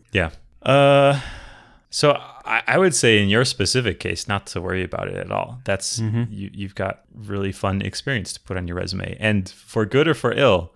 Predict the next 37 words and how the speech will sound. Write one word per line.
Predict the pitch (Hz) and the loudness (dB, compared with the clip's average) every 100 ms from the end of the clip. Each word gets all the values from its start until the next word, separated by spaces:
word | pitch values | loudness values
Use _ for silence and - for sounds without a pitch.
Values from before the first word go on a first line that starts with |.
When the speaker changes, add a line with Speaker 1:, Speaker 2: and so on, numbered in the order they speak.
| - | -4
Speaker 1:
people | 110 113 101 | -2 2 4
weight | 107 107 | 4 2
that | 92 80 98 | 0 -2 -2
very | 87 95 101 | 0 2 2
heavily. | 117 101 85 85 - | 2 0 -4 -10 -12
<laughs> | - 135 | -4 2
Speaker 2:
Yep, | 123 131 123 | 4 2 -2
they | 127 123 | -4 0
absolutely | 139 - 151 135 | 0 -2 -4 -2
do. | 139 | -2
Speaker 1:
So, | 139 110 101 92 - _ | -2 2 2 2 -2 _
Speaker 2:
In | 151 | -8
fa-, | 139 | -4
Speaker 1:
so | 135 95 85 82 | -2 -2 -2 0
Speaker 2:
in | 151 | 2
fact, | - 196 - - | 2 2 0 -2
Speaker 1:
that'll, | 92 90 98 - - - 160 | -2 -2 -4 -8 -14 -8 0
Speaker 2:
unless | 156 208 | 2 4
Speaker 1:
oh, | - | 4
go | |
Speaker 2:
you | 202 | 2
Speaker 1:
ahead. | 180 | 4
Speaker 2:
come | 185 | 6
right | 170 156 | 6 6
out | 151 | 4
and | 131 | 2
say | - 143 | 4 4
that | 131 107 | 4 2
this | 113 - | -4 0
company | 127 127 107 | 0 0 0
I | |
worked | 110 123 | 0 -2
for | - 117 | -4 -4
was | 107 104 | -2 -4
a | |
defense | 101 110 123 - | -4 -2 -2 -4
contractor, | 98 98 120 98 107 110 | -8 -8 -10 -8 -8 -8